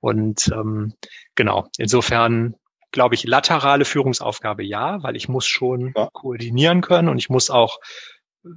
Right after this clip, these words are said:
Speaker 1: sag jetzt mal, ein bisschen, ähm, die Sachen beieinander halten können und mich da organisieren können. Aber ich muss keine Personalgespräche führen oder Fortbildungspläne irgendwie mit den Leuten durchkauen.
Speaker 2: Mhm.
Speaker 1: Das sehen wir, äh,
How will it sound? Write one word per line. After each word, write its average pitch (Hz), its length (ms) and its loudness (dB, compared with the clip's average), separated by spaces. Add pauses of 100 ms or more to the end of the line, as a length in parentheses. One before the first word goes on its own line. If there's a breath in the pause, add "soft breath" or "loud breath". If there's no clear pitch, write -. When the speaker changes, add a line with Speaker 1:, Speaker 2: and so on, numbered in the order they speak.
(120)
Speaker 1:
sag 120 160 -2
jetzt 104 100 -4
mal, 127 80 4
ein 117 100 2
bisschen, 117 640 2
ähm, 110 500 -2 (160)
die 123 60 -6
Sachen 113 340 0
beieinander 117 560 2
halten 143 280 0
können 139 260 0
und 127 100 -4
mich 117 140 -6
da 113 140 -4
organisieren 113 640 -2
können. 143 400 -4 (340 loud breath)
Aber 117 260 0
ich - 160 -6
muss 123 280 2
keine 117 680 0 (600)
Personalgespräche 117 1000 2
führen 123 320 2
oder 113 160 2
Fortbildungspläne 104 920 -2
irgendwie 101 200 -4
mit 104 140 -4
den 104 80 -2
Leuten 107 280 -4
durchkauen. 110 520 0
Speaker 2:
Mhm. 110 40 4
Speaker 1:
Das - 220 2
sehen 104 260 0
wir, 101 300 -4 (480)
äh, 131 60 6